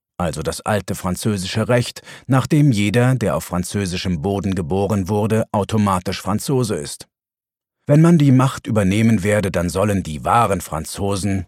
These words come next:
so Chenu, darüber entscheiden, wer Franzose sein darf und wer nicht. Spricht's und wechselt das Thema. Erzählt von Freunden in München und Berlin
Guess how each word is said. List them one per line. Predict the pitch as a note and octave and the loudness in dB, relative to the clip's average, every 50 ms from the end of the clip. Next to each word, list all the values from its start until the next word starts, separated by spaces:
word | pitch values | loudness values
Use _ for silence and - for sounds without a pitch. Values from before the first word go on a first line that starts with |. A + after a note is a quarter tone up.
| _ _ - | _ _ -20
so | - - - B1 | -14 -12 -12 -10
Chenu, | - - - E2 D#2+ E2 E2 F2 F2+ F2 F2 F2 - _ _ | -10 -8 -6 -4 -4 -2 -2 -2 -2 -2 -4 -4 -8 _ _
darüber | - A2 A#2 C3 B2+ B2 A2+ | -2 0 2 2 2 2 2
entscheiden, | A2 - - - A#2 G#2+ G2+ G2+ F2 F#2+ E2+ D#2+ | 0 0 0 0 0 2 2 0 0 0 -2 0
wer | F2+ D#2 C#2+ | -2 -2 -2
Franzose | - - D#2+ E2 - - F2+ D#2 D2+ D#2+ | -2 -4 -6 -6 -4 -6 -6 -6 -6 -8
sein | D#2+ D2 D#2+ E2 E2+ E2 D#2+ | -6 -4 -4 -2 -2 -2 -4
darf | - D2 C#2 C2+ D2 - - - - _ | -2 -2 -2 -2 -4 -4 -8 -12 -12 _
und | - F#2 - - | -8 -8 -4 -2
wer | G#2 G#2 G2 | -2 -2 -2
nicht. | F2 - - - - - - _ _ _ _ _ _ _ _ _ _ _ _ _ _ _ _ | -2 -6 -10 -16 -20 -20 -20 _ _ _ _ _ _ _ _ _ _ _ _ _ _ _ _
Spricht's | - - - C#3+ C#3 - - - - - - | -20 -4 -2 -2 -2 -2 -4 -8 -12 -10 -6
und | - D#3+ C3 - | -4 -4 -4 -2
wechselt | D2 C#2 - - D2 C#2 - | -4 -6 -4 -6 -10 -10 -10
das | F2+ - - | -10 -10 -10
Thema. | - D2+ D2 C#2+ C#2+ C#2+ C#2 - - _ _ _ _ _ _ _ _ _ _ | -8 -6 -6 -6 -6 -8 -10 -12 -14 _ _ _ _ _ _ _ _ _ _
Erzählt | - - - - D2 C#2 B1+ - - | -12 -12 -8 -6 -6 -6 -6 -6 -8
von | - C#2+ D2 | -10 -10 -10
Freunden | - - D2 D#2 E2 E2 - F2+ | -8 -6 -4 -4 -4 -4 -4 -4
in | F2 F2+ F#2+ | -2 -2 0
München | G#2+ A2+ G#2+ - - - F#2 | 0 0 0 0 -2 -4 -4
und | C#2 E2+ - | -4 -2 -2
Berlin | G#2 G2+ A2 A#2 B2 B2+ C3 B2 A2+ | 0 0 2 2 4 4 4 4 2